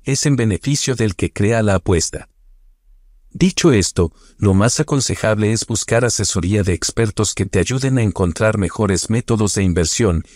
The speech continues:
y que en verdad te ayuden a construir un portafolio de opciones para hacer crecer tu dinero. ¿Qué opinión tienes acerca de estos hábitos para salir de la pobreza?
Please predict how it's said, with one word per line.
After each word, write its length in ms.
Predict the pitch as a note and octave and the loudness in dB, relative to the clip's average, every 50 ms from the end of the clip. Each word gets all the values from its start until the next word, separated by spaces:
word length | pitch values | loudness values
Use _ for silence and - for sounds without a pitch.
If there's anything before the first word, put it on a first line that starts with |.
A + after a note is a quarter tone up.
| - _ - | -10 _ -4
y 100 | B2+ G#2 | -4 -2
que 160 | - - G#2 | 0 2 2
en 140 | G2 F#2 E2+ | 4 4 2
verdad 340 | F2+ F2 E2 - A2+ C3+ - _ | 2 0 0 0 -2 -4 -4 _
te 80 | - B2 | 0 0
ayuden 400 | A2+ G2 C3 C#3 C3+ C#3 C3 B2+ | 0 0 0 -2 -2 0 0 -2
a 60 | A2+ | -2
construir 560 | - A2+ G#2 F2+ - - G2 F#2+ G2 A2+ A#2+ | 0 0 -2 -2 0 0 2 2 2 2 2
un 100 | A#2 A#2+ | 0 -2
portafolio 680 | A2+ - A2+ G2 - - F2 - - G#2+ A2 G#2 G2+ G2 | 0 0 0 0 0 -2 -4 -2 -2 0 0 2 2 2
de 80 | F2+ F2+ | 0 0
opciones 560 | E2 - - - B2 B2 B2 A#2+ A#2 - - | -2 -2 -4 -2 -2 -2 -2 -2 -2 -4 -4
para 240 | - G#2+ G2 F#2+ F2 | -2 -2 0 0 0
hacer 320 | D#2+ - - A#2 A2+ A2+ | -2 -2 -2 -2 -2 -2
crecer 420 | - - G2 E2+ - - B2 B2 B2+ | -2 -2 -2 -2 -2 -2 -2 -4 -2
tu 160 | - - A2 | -2 -2 0
dinero. 480 | G#2 G2 F#2 F#2+ F2 - D#2+ F#2 - _ _ - - _ _ _ _ _ _ _ _ _ - - _ - - - _ _ - | 2 2 2 2 2 0 -4 -8 -14 _ _ -20 -20 _ _ _ _ _ _ _ _ _ -20 -20 _ -20 -20 -20 _ _ -2
¿Qué 100 | - G#3 | 0 0
opinión 440 | G#3+ - - F3+ D#3 C3+ B2 A#2+ A2 | 0 2 2 2 2 4 2 2 0
tienes 400 | - - B2+ C3+ D3+ C#3+ - - | 0 0 0 0 0 0 0 0
acerca 440 | B2 - - A2+ A2 G2 - A2+ F#2+ | -2 0 0 0 -2 0 0 0 2
de 180 | F2+ F2 E2 | 2 2 2
estos 360 | E2+ E2 - - F2+ - - | 2 0 0 -2 -4 -2 -2
hábitos 420 | F#2+ F2 F#2+ F2+ - - G#2 - - | 0 0 0 0 0 -2 -4 -4 -2
para 240 | - G2 F#2 F#2 E2+ | -2 0 0 0 0
salir 400 | - - D2+ D2+ E2 F2 F2 E2 | 0 -2 -2 0 0 0 0 2
de 100 | F#2+ F#2 | 2 2
la 140 | F#2 F2 | 0 0
pobreza? 580 | - G2 F2 E2 F2 E2 E2 - - - - - | 0 -2 0 0 0 0 0 -2 -4 -8 -10 -16